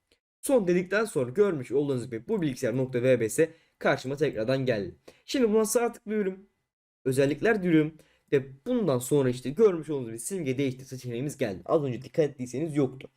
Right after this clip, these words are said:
Bu simge değiştir seçeneğine tıklıyoruz dostlarım. Bunu tıkladıktan sonra ise burada görmüş olduğunuz bir sürü simge var. Seç, beğen, al arkadaşım. Buradan arkadaşlar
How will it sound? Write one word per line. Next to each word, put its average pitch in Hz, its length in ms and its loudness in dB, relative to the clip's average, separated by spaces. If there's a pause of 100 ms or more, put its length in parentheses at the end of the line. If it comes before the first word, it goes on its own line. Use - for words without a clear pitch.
(400)
Bu 254 60 -2
simge 240 320 -2
değiştir 202 220 0
seçeneğine 135 500 -2
tıklıyoruz 170 480 0
dostlarım. 160 420 2 (400)
Bunu 214 160 4
tıkladıktan 175 500 2
sonra 262 300 0
ise 135 360 0 (240)
burada 175 240 4
görmüş 196 360 0
olduğunuz 143 300 -6
bir 220 120 -2
sürü 156 240 -2
simge 131 320 -2
var. 90 140 -6 (160)
Seç, 202 340 0
beğen, 165 160 4
al 139 140 -2
arkadaşım. 95 460 -10 (520)
Buradan 226 340 2
arkadaşlar 123 500 -2